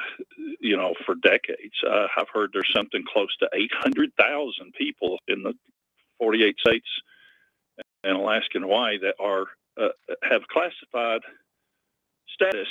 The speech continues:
So how many of those people on January sixth were actually operatives or agents,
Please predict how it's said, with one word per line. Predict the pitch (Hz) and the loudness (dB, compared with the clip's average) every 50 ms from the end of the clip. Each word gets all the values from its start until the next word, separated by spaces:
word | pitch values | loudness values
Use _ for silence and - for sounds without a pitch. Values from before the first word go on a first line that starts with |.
| - - | 2 4
So | 143 127 123 117 - | 4 4 4 2 0
how | 190 196 196 196 | -2 -2 -2 -2
many | 190 196 196 185 180 170 | -2 -4 -4 -2 2 2
of | 147 127 | 2 4
those | 139 143 139 139 | 4 2 2 2
people | - - 143 135 - - 131 | 0 0 0 0 2 0 0
on | 131 123 | 0 0
January | 113 123 127 123 120 117 110 107 - - - | 0 0 0 0 0 -2 -2 -2 0 2 4
sixth | - 160 147 - - - - _ | 6 6 4 4 -2 -8 -8 _
were | - 113 117 113 - | 2 2 4 4 4
actually | 113 110 113 - - - - 110 107 110 104 98 - | 2 0 -2 -2 -6 -6 -4 -2 0 0 0 0 0
operatives | 110 120 143 - - - 127 - - - 113 104 110 120 - | 0 0 0 -2 -6 -12 -12 -10 -6 -4 -4 -4 -4 -4 -6
or | 104 101 - 101 | -6 -4 2 4
agents, | 113 139 160 139 - 107 101 - - | 4 4 4 2 -2 -2 -4 -4 -2